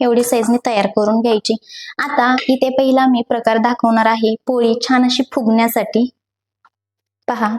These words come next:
थोडं तेल लावून घ्यायचं किंवा मग हे अशी बोटे रुतवून घेतली तरीही चालतं. आता यामध्ये थोडंसं सगळीकडे पीठ टाकून घ्यायचं,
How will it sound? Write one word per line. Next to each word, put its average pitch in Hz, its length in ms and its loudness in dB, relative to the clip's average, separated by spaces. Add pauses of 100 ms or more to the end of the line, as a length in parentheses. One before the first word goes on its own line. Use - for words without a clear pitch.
थोडं 254 180 2
तेल 254 300 0
लावून 220 240 0
घ्यायचं 220 400 -2 (1300)
किंवा 233 180 2
मग 240 140 2
हे 240 140 2
अशी 240 280 0
बोटे 240 340 2
रुतवून 233 340 2
घेतली 240 320 0 (100)
तरीही 233 300 0
चालतं. 208 400 0 (520)
आता 262 300 -2
यामध्ये 240 400 2 (120)
थोडंसं 254 540 2 (160)
सगळीकडे 254 460 0
पीठ 269 240 -2 (100)
टाकून 233 280 -2
घ्यायचं, 226 340 0